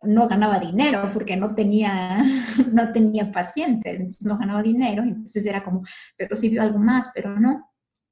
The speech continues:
Entonces, así fue, as-, desde el dos mil ocho así empecé. Y después me fui especializando en el sentido de, en la investigación, ¿no? Porque, pues, no había tampoco, y hasta la fecha no hay como ahorita,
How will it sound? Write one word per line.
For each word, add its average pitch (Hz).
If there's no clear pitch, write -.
Entonces, -
así 202
fue, 233
as-, 220
desde 190
el 190
dos 196
mil 214
ocho 220
así 208
empecé. 214
Y 240
después 285
me 254
fui 240
especializando 220
en 208
el 196
sentido 196
de, 196
en 220
la 220
investigación, 220
¿no? 226
Porque, 190
pues, 214
no 220
había 214
tampoco, 202
y 196
hasta 190
la 185
fecha 202
no 196
hay 190
como 202
ahorita, 190